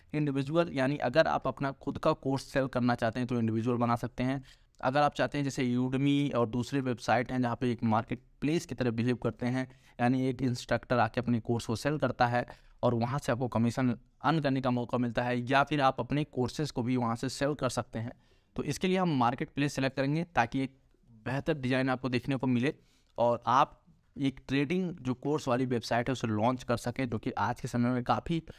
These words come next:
पॉपुलर सेगमेंट है। लोग ट्रेडिंग के बारे में सीखना चाहते हैं और एक ऐसा मार्केट प्लेस अगर आप बनाते हैं तो आपके लिए काफ़ी कमाल की बात होगी। तो यहाँ पे मार्केट प्लेस ऑप्शन को सिलेक्ट करने के बाद नेक्स्ट पे क्लिक कर देंगे।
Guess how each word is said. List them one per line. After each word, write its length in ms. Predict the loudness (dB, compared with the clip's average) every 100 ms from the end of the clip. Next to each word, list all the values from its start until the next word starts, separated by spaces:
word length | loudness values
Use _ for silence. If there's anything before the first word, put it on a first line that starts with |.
| _ _
पॉपुलर 360 | 2 4 2 -2
सेगमेंट 580 | -2 0 2 0 -2 -4
है। 240 | -6 -6 _ -4
लोग 260 | -2 -4 -2
ट्रेडिंग 260 | 0 0
के 100 | 0
बारे 200 | 2 2
में 100 | 0 -2
सीखना 320 | -2 2 2
चाहते 280 | 4 2 0
हैं 180 | -4 -6 -16 -16 -2
और 120 | 0
एक 160 | 2 2
ऐसा 260 | 4 4 4
मार्केट 380 | 2 0 -4 -2
प्लेस 200 | -2 0
अगर 160 | 2
आप 140 | 2 2
बनाते 360 | 0 0 0
हैं 200 | -2 -2 2
तो 80 |
आपके 280 | 2 2 0
लिए 160 | 0 0
काफ़ी 280 | 0 0 -2
कमाल 320 | -2 0 0
की 120 | -2
बात 220 | -2 0
होगी। 280 | -2 -2 -4 -8 _ -20 -20 _ _ _ _ _ _ _ _ -6
तो 60 | 0
यहाँ 200 | 4 4
पे 80 | 4
मार्केट 360 | 2 0 -2 -2
प्लेस 240 | -2 0
ऑप्शन 300 | -2 0 -2
को 100 | -2
सिलेक्ट 220 | -2 -2
करने 140 | -2 0
के 60 |
बाद 100 | 2
नेक्स्ट 300 | 2 0 -4
पे 100 | -6
क्लिक 180 | -4 -2
कर 80 | -2
देंगे। 300 | -2 -2 -4